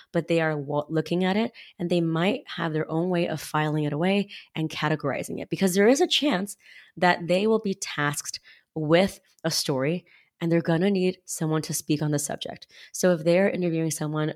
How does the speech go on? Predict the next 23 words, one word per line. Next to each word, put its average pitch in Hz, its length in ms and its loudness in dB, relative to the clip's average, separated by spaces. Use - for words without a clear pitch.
in 151 200 -4
e-commerce 165 600 0
and 160 120 0
you 170 80 4
happen 160 400 0
to - 100 0
pitch - 320 0
about 151 220 -2
e-commerce 147 500 0
a 147 80 -6
week 190 180 4
ago 196 380 6
or 160 200 2
a 143 80 -2
month 151 200 0
ago, 180 240 0
they're 190 140 0
gonna 208 120 2
go 220 160 2
back 190 400 -2
into 220 220 -2
their 220 120 2
inbox, 147 520 -2